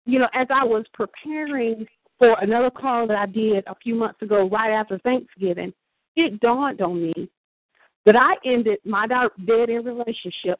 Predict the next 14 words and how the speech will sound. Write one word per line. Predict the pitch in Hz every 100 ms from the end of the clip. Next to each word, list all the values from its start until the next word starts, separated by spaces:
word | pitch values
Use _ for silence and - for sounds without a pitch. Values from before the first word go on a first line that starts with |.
| -
right | 175 214 277
around | 311 277 254 247 240 247 - _ _
that | 226 - - 285
same | 240 233
time | 226 240 226
period, | - 185 175
right | 196 254
after | 294 330
Thanksgiving, | 320 320 - - 233 220 226 220 _
but | 165 170
right | 214 220
before | 220 - 220
Christmas. | 196 - 226 - - _ _ _ _ _ _ - - _ _
And | 233 220 214 202